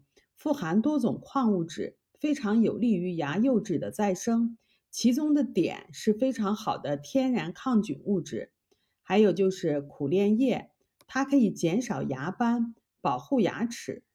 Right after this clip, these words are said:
防止牙龈出血，帮助维护唾液的碱性，阻止导致脓包和牙龈炎的细菌的生长。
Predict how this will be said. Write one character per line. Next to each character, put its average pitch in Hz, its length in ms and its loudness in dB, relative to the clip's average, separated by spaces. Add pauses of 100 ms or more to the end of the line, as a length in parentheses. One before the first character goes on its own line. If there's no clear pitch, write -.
(160)
防 180 280 2
止 190 200 2
牙 127 180 -2
龈 202 220 2
出 262 200 0
血， - 380 -2 (340)
帮 262 240 4
助 220 280 2
维 160 280 2 (140)
护 160 400 0
唾 254 280 2
液 208 180 2
的 165 120 0
碱 147 320 -4
性， 147 380 -2 (460)
阻 254 200 4
止 208 240 2
导 196 220 -2
致 208 220 0
脓 185 280 2
包 240 240 4
和 208 240 0
牙 185 240 0
龈 220 200 6
炎 143 200 2
的 175 160 0
细 214 300 0
菌 - 180 -4
的 139 140 -2
生 240 320 0
长。 220 180 -2